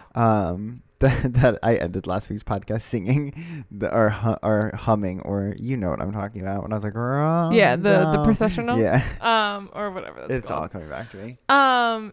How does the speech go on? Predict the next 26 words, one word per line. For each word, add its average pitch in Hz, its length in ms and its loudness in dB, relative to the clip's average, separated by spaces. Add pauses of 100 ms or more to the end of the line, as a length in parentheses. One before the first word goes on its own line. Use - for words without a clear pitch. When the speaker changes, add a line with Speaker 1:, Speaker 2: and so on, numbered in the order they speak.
Speaker 2:
yeah, - 320 -2
so 269 160 -8
we 294 80 -2
talked 349 220 -4
about 381 180 -4
that 254 240 -4
briefly 240 460 -4
last 220 280 -6
week, 254 200 -8
but 302 120 -4
yeah, 320 260 2
so 269 180 -6
this 302 180 -6
week 330 180 -4
we 285 360 0
actually 269 420 0
went. 285 360 -2 (280)
Speaker 1:
It 151 120 -2
happened. 123 600 -2 (460)
Speaker 2:
It 254 160 6
happened. - 480 -2
Speaker 1:
Mm-hmm. 131 360 -4 (120)
And 131 180 4
we 135 80 4
Speaker 2:
Yes. 165 140 4
Speaker 1:
attended. 117 420 -4